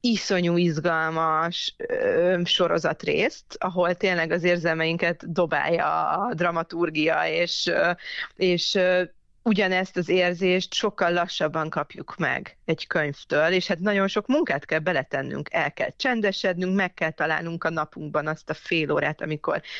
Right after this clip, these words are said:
zavartalanul el tudunk mélyedni egy könyvben,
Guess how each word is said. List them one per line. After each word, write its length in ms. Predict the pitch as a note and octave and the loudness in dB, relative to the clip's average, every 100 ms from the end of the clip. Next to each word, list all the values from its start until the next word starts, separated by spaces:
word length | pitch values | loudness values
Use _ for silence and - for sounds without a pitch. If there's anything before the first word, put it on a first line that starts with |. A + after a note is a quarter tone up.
| - - | -12 -8
zavartalanul 840 | F3 F#3 D#3 C#3+ - D3+ D#3 D#3+ E3 | -2 0 0 -4 -2 -2 0 0 0
el 200 | D#3+ D#3 | 0 -2
tudunk 300 | D#3 D#3 D#3+ | -2 -4 0
mélyedni 440 | E3 D3 C#3 C#3 | 2 2 0 -2
egy 200 | C3+ - - | -6 -6 -4
könyvben, 720 | D4 A#3 G3 F3+ G3 F#3 | 0 2 0 0 2 2